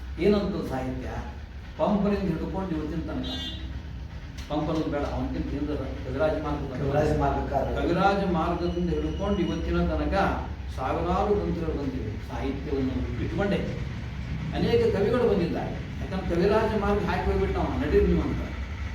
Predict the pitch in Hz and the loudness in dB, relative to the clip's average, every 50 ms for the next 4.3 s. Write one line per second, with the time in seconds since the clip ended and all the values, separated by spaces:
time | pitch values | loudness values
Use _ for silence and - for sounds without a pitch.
0 | - - - - - 180 175 175 170 165 156 156 - - - - - - - - | -6 -6 -4 -2 0 0 0 2 0 0 0 0 0 0 0 0 0 0 -2 -2
1 | - - - - - - - - - - - - - - - - - - - - | -2 -2 2 4 6 6 8 8 8 6 6 4 4 4 4 4 4 2 4 4
2 | 226 - 226 220 - - - - - - - - 254 - - 247 - 156 147 135 | 4 4 4 2 2 0 0 0 0 0 0 2 2 2 2 2 2 2 2 2
3 | 254 - - - - - - - - - 196 202 208 202 180 180 180 180 180 175 | 2 2 0 0 0 0 0 0 0 0 0 0 0 0 0 0 0 0 0 0
4 | 175 170 175 170 - - | 0 -2 -2 -2 -2 -2